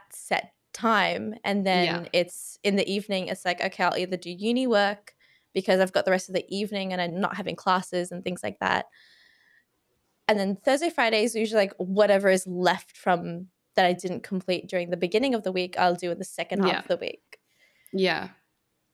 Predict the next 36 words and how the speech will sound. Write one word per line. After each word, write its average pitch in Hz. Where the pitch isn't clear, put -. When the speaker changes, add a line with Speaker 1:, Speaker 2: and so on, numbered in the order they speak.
Speaker 1:
So 175
it's -
a 208
lot 202
more 214
chaotic 196
than 175
yours. 170
It -
definitely 208
<laughs> -
seems 311
it's 302
a 285
lot 269
less 262
organized. -
Speaker 2:
I 320
don't 415
know. 220
I 202
don't, 277
I 240
can't, 269
I 233
can't 240
vouch 180
to 196
say 185
that 175
I 165
always 165
stick -
to -
my 165
themes, 415